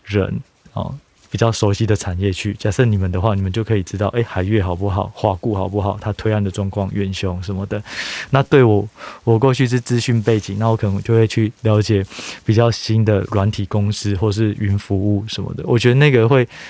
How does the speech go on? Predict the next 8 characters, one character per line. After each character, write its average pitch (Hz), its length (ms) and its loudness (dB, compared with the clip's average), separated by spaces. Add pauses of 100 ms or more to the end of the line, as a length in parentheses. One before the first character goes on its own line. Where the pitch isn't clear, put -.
(400)
有 120 160 6
一 143 60 6
个 117 240 4 (240)
熟 117 200 2
悉 113 240 -2
感， 107 300 -4 (520)
然 110 220 2
后 117 240 4